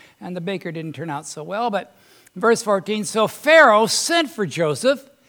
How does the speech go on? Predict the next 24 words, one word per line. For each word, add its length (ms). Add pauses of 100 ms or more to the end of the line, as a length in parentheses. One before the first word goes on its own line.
(240)
and 120
he 80
was 160
quickly 380
brought 320
before 340
him 220
from 200
the 80
dungeon. 500 (920)
And 140
when 100
he 100
had 120
shaved 380
and 100
changed 300
his 160
clothes, 380
he 80
came 280
in 120
before 340
Pharaoh. 460